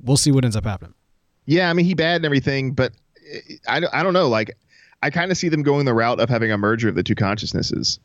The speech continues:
Speaker 2: into a new character. So
Speaker 1: I,
Speaker 2: it's still a similar
Speaker 1: mm,
Speaker 2: kind of thing.
Speaker 1: I don't think that's gonna happen, though. I, I hear you. I wanted them to take that route, but they didn't. They, they went this route. We now have them literally talking to each other, Bell.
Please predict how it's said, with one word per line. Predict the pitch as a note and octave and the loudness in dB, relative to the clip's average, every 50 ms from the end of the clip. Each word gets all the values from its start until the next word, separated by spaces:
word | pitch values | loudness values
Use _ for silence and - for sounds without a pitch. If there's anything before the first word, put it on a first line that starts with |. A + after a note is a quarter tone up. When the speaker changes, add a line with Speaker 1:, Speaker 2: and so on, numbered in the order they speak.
| _ - | _ -2
Speaker 2:
into | A2 G2+ - - A2+ G#2 G2+ | -2 0 2 2 4 4 4
a | - F#2 G2+ G2+ | 4 4 2 2
new | G2+ G2+ A2 B2 | 2 2 2 2
character. | A2+ - F#2 F2+ F2 - F#2 | 2 2 0 0 2 2 0
So | F#2+ - C3+ | 2 2 2
Speaker 1:
I, | A#2 | 2
Speaker 2:
it's | B2 B2+ - | 2 2 2
still | C#3 D3 E3+ D3+ | 2 2 2 2
a | C#3+ | 2
similar | D3+ D3+ D3 C#3 B2+ B2 | 2 2 2 2 2 2
Speaker 1:
mm, | D3 | 0
Speaker 2:
kind | C3+ A#2 A2+ | 0 -2 -2
of | G#2+ - | -2 -2
thing. | B2 A#2+ B2+ D#3 | 0 0 0 2
Speaker 1:
I | F#3 F3+ | 2 2
don't | C3+ C#3+ C3 | 2 2 0
think | - C#3+ - | 0 0 0
that's | D3 C3+ - | 0 0 2
gonna | - C#3 C#3 C3+ | 2 2 2 4
happen, | C#3 E3 F#3+ - - D3 | 2 2 2 2 2 2
though. | A#2 G#2 | 2 2
I, | G2+ B2 C#3+ C#3 C3+ C#3 | 2 0 0 2 2 2
I | |
hear | C#3 B2 F3+ A3+ | 4 4 4 4
you. | A#3+ E3+ B2 A2 G#2+ | 4 4 2 0 0
I | - C3 C#3 | 2 2 4
wanted | C#3 C3+ D#3+ G3 A#3+ A3 C#3+ | 4 6 6 6 4 4 4
them | D3 C3+ A#2+ | 2 0 0
to | G#2+ | 2
take | - C#3 C3 | 2 0 2
that | - A#2 A2+ A#2 | 2 -2 -4 -2
route, | C3+ G3 A3+ F3 C#3 A2+ - - | 0 2 2 2 2 0 0 0
but | C3+ A#2+ | 2 2
they | B2 A#2+ | 4 4
didn't. | A2+ G#3 A#3+ C3+ F#2 E2 - _ _ - | 4 4 2 2 -2 -6 -8 _ _ 0
They, | C3+ C#3 C#3+ | 0 0 2
they | A#2+ C#3+ D3 | 2 2 4
went | D3 D#3+ D3+ - | 4 2 2 4
this | G#3 B3 - - | 2 2 2 2
route. | D#3 A#2 F#2 - - | 0 0 -2 -4 0
We | - G3 G#3+ | 2 4 4
now | G#3+ G#3+ B3 C4 C4 | 4 4 4 2 2
have | A3+ - C4 A#3+ F#3 | 2 0 0 0 0
them | A3 G3+ | 0 0
literally | F3+ G3+ C#4 C4 B3 A3+ A3 G#3+ | 2 2 2 4 4 4 4 4
talking | - - A#3 A#3 G3 - F#3+ D3+ | 2 2 0 0 2 0 0 2
to | E3+ D#3 | 4 2
each | C3 D3 | 4 2
other, | D3 C3 A#2+ | 0 0 0
Bell. | G#2+ C3+ C3+ C#3 D3+ D3+ | 0 0 0 2 0 -2